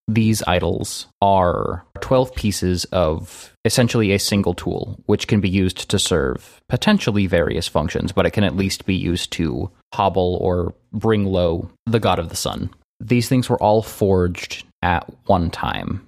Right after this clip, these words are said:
Rizzo knows that from everything that Languishing Diatribe has told her about that,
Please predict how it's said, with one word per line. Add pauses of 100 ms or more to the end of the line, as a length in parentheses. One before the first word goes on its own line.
(280)
Rizzo
knows
that
from
everything
that
Languishing
Diatribe
has
told
her
about
that,